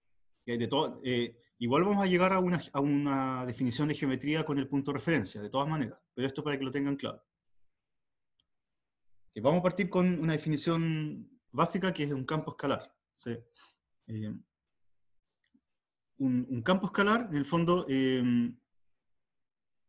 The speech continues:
es un, un conjunto, ¿ya? de, de, de, de valores, o, eh, eh, claro, de valores que en el fondo un, un, la operación sobre ellos,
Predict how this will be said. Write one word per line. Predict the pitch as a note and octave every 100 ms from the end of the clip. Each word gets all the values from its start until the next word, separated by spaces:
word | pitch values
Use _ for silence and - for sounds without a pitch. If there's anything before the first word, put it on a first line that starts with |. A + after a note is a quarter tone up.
| _ _ _ _ _
es | D3+ D#3
un, | D#3 D3 C3+ C3
un | B2+
conjunto, | A#2 B2 - A#3 - C#3+ G3 _ _ _
¿ya? | B2 D#3 - _ _ _ _
de, | A#2 B2 B2+ B2 A#2+ A#2 A2+ - _ _ _ _ _ _ _ _ _ _ _ _ _ _ _ _ _ _
de, | B2 - B2 A#2 _ _
de, | - A#2+ B2
de | B2
valores, | A#2+ C3 G3 C#3+
o, | C#3 B2+ B2
eh, | B2+ B2
eh, | B2+ B2 -
claro, | - D3 F3
de | C3
valores | B2 C#3 F#3 G#3+
que | D#3+
en | C#3
el |
fondo | C3+ D#3 D#3 E3+
un, | C3+ B2+ B2 A#2+ A#2+
un, | A#2+ A2+ A2+ A2 A2 A2 A2+ _ _ _ _ _ _ - - _ _ _ _ _ _ _ _ _ _ _ _ _ _ - _
la | B2
operación | A#2 B2 A2+ - A3
sobre | G#3+ A3+ G#3+
ellos, | C3 A2+ F3 -